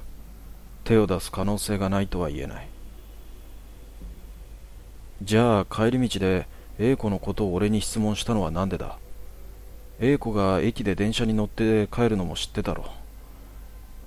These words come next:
電話の時嬉しそうにしてたのはなんでだよ？」俺も疑いたくないけど、お前の嫉妬のことも知ってるから、どうしても疑ってしまう。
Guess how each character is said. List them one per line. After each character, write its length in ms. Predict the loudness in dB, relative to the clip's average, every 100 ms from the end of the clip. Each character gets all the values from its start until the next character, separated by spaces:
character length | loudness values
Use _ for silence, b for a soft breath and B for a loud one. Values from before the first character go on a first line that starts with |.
| -4
電 280 | 2 4 4
話 100 | 2
の 100 | 2
時 180 | 0
嬉 240 | 2 2 0
し 40 |
そ 100 | 0
う 40 | 0
に 80 |
し 60 | 0
て 140 | 0
た 100 | 0
の 140 | 0 0
は 100 | 0
な 140 | 0
ん 40 | 0
で 80 |
だ 100 | 0
よ？」 120 | -2 -8 -14 -16 -16 -16 -16 -16 -16 -16 -16 -16 -16 -16 -16 -16 -16 -16 -12 0
俺 160 | 4
も 160 | 4 4
疑 260 | 2 4 4
い 60 |
た 100 | 4
く 80 | 2
な 100 | 2
い 60 | 2
け 100 | 0
ど、 300 | 0 -2 -4 -14 -16 -16 -6
お 80 | 0
前 160 | 2 4
の 100 | 0
嫉 160 | -2
妬 80 | -2
の 80 | -2
こ 80 | 0
と 100 | 0
も 120 | -2
知 100 | -2
っ 20 |
て 100 | -2
る 100 | 0
か 100 | 0
ら、 220 | 0 -2 -8 -14 -16 -16 -14 -14 -10 -6
ど 200 | -2 -2
う 60 |
し 60 | 0
て 80 | 0
も 140 | 0
疑 240 | 0 0
っ 40 | 0
て 120 | 0
し 140 | -2
ま 100 |
う。 60 | -4